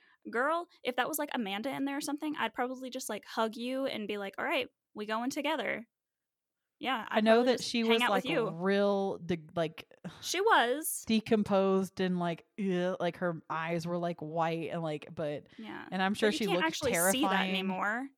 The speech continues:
Speaker 1: It's a
Speaker 2: Yeah,
Speaker 1: dark
Speaker 2: and
Speaker 1: fucking
Speaker 2: I'm s-,
Speaker 1: barrel.
Speaker 2: I know it probably smelled real bad.
Speaker 1: Right.
Speaker 2: <laughs> They'd be like, "Bitch, you need a bath." <laughs>
Speaker 1: That's exact-, I would be like, "Oh my God, girl, did you just rip one?" Like, I'd probably say that shit,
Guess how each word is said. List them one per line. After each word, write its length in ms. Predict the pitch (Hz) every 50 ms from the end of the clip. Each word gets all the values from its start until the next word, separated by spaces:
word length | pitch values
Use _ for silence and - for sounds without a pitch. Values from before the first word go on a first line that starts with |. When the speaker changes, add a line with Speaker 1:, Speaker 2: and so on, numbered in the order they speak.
| _ _ _ _ _ _ _ _ _ _ _ _ _ _ - 330 427
Speaker 1:
It's 100 | 240 175
a 40 | 147
Speaker 2:
Yeah, 0 |
Speaker 1:
dark 240 | 156 - 175 175 - -
Speaker 2:
and 120 | 220 233
Speaker 1:
fucking 0 |
Speaker 2:
I'm 120 | 262 277
s-, 120 | 240 277 269
Speaker 1:
barrel. 300 | - - 78 - - - - _ _ _ _ -
Speaker 2:
I 100 | 285 302
know 180 | 240 254 269 262
it 80 | 233
probably 240 | - 262 269 240 208
smelled 300 | - - 226 233 233 202
real 160 | 196 220 226
bad. 320 | 220 214 208 220 226 202 247
Speaker 1:
Right. 400 | - 381 370 262 214 240 262 - -
Speaker 2:
<laughs> 1120 | - 453 440 427 480 440 - - - - - _ _ _ - - - - - - _ _
They'd 120 | - 262 247
be 80 | 254
like, 180 | 240 233 220 196
"Bitch, 180 | 233 302 - -
you 80 | 330
need 160 | 349 320 247
a 40 | 175
bath." 680 | 160 - 165 165 160 160 165 175 - - - - - -
<laughs> 220 | - - - - - - - - 330
Speaker 1:
That's 200 | 359 359 - -
exact-, 320 | - 294 403 440 392 302
I 160 | 294 294 294 349
would 80 | 285
be 100 | 254 330
like, 240 | 330 285 254 247 202
"Oh 120 | - 277 320
my 220 | 285 233 180 185 208
God, 400 | - 220 254 285 294 302 277 -
girl, 340 | 302 294 302 294 294 294
did 140 | 294 294 294 330
you 120 | 381 392
just 100 | 359 349
rip 160 | 349 349 349 _
one?" 240 | - 349 349 339 302
Like, 220 | 233 220 190 - -
I'd 160 | - 262 254 254
probably 240 | 285 285 262 240
say 160 | 233 - 208 185
that 240 | 190 233 277 339
shit, 360 | - - 214 233 254 285 -